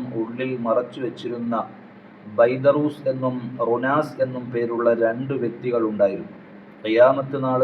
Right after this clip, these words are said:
സംഭവിക്കുന്നതിന് മുമ്പ് ഈ യുവാക്കളെ സംബന്ധിച്ച് അള്ളാഹു സത്യവിശ്വാസികൾക്ക് വെളിപ്പെടുത്തി കൊടുക്കുമെന്നും അവരുടെ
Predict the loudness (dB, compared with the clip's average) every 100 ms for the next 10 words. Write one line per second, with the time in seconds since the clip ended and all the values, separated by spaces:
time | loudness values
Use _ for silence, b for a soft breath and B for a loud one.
0 | 2 2 2 0 -2 -6 -6 -4 -4 -4
1 | -2 2 0 -2 -16 -20 -20 -6 -4 2
2 | 8 8 8 2 4 2 0 -2 -6 -2
3 | 0 4 4 4 2 -2 -2 -6 -6 0
4 | -2 0 -6 -4 -4 -4 -2 0 -2 -4
5 | -6 -6 -8 -10 -4 -4 -4 -6 -6 -6
6 | -6 -8 -14 -20 -20 -20 -20 -2 2 4
7 | 2